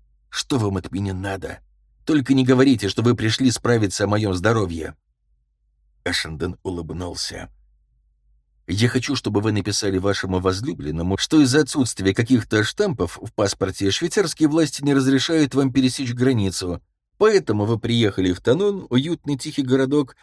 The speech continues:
такой тихий, что, живя в нём, трудно представить себе, что идёт война, и предлагаете Чандре приехать сюда». «Неужели вы думаете, что Чандра так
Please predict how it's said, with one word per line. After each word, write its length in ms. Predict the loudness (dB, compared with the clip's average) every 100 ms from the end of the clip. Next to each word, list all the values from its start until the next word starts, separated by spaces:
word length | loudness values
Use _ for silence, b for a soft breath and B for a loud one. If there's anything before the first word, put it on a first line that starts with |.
| b b 2
такой 500 | 2 2 0 0 -2
тихий, 640 | -4 -4 -6 -6 -6 -6
что, 240 | 0 2
живя 420 | 6 6 6 4
в 100 | 2
нём, 280 | 0 0 0
трудно 480 | 2 4 4 4 0
представить 560 | -2 -4 2 2 2 0
себе, 240 | -2 -2
что 240 | 2 4
идёт 280 | 4 4 2
война, 440 | 2 2 2 0 -4 _ _
и 80 | -2
предлагаете 720 | 0 2 4 4 4 2 0
Чандре 560 | -2 0 2 2 0 0
приехать 500 | 0 2 0 -2 -6
сюда». 440 | -6 -6 -6 -6 -12 _ _ _ _ _ _ _ _ _ _ _ _ _ _
«Неужели 420 | -2 2 4 2 2
вы 120 | 2
думаете, 460 | 2 4 2 0 -4
что 220 | -2 -2
Чандра 480 | 0 0 2 0 0
так 300 | 0 -2 -2